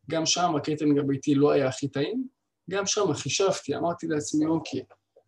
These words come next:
אני בא עכשיו, אני עושה את זה, אני עושה את זה באמת בלייב." אני בא,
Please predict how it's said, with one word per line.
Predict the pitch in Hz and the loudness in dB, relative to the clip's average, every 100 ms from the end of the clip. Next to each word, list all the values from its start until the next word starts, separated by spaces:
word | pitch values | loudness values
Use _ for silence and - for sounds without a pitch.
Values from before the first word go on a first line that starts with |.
| - | -4
אני | 127 143 | 0 2
בא | 170 | 2
עכשיו, | 175 160 156 | 2 -2 0
אני | 151 | 0
עושה | 143 160 | 0 -2
את | |
זה, | 147 151 143 139 - - | 0 4 4 4 -4 0
אני | 147 | 2
עושה | - 165 | 2 -2
את | 151 | 0
זה | 139 | 2
באמת | 143 147 | 2 2
בלייב." | 143 127 117 110 - | 2 0 0 -4 -2
אני | 139 139 | 0 0
בא, | 139 156 | 2 0